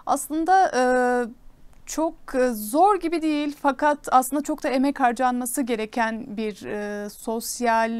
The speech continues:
e, medya süreci diyebiliriz bu anlamda.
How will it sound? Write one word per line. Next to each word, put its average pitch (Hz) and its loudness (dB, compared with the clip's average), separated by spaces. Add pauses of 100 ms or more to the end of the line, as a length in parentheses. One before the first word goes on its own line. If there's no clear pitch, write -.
(180)
e, 220 -6
medya 226 -2
süreci 226 -6
diyebiliriz 226 -8
bu 226 -8
anlamda. 220 -2